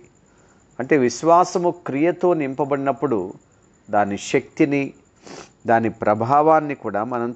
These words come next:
చూడగలుగుతూ ఉంటాము. విశ్వాసము మరియు క్రియ, వీటి మధ్య గొప్ప అనుబంధాన్ని మనం చూడగలుగుతూ ఉంటాము.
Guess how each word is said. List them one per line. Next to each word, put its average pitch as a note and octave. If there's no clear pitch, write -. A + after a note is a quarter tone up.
చూడగలుగుతూ A2
ఉంటాము. F2+
విశ్వాసము D#3
మరియు C3+
క్రియ, B2+
వీటి A#2
మధ్య C#3
గొప్ప C#3
అనుబంధాన్ని C#3+
మనం A#2+
చూడగలుగుతూ B2
ఉంటాము. G#2+